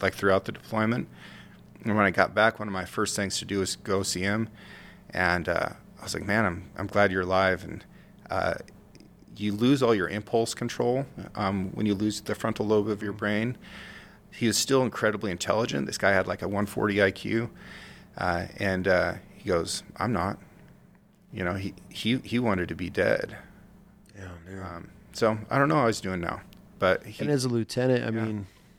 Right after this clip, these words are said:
Speaker 2: this might be kind of a personal question, but did you take that, like, personal, like, that? I mean, could, is there anything that you felt? I mean, I'm sh-,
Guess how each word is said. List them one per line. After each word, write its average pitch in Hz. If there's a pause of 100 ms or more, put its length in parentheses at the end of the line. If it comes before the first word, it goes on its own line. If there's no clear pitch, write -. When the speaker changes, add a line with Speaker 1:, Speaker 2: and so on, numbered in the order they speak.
(520)
Speaker 2:
this 127
might 123
be 110
kind 110
of 101
a 101
personal 107
question, 104
but 117
did 107
you 107
take 98
that, 101
like, 95
personal, 113
like, 101 (440)
that? 98 (100)
I 107
mean, 101
could, 110
is 113
there 113
anything 107
that 107
you 104
felt? 107
I -
mean, 110
I'm 113
sh-, -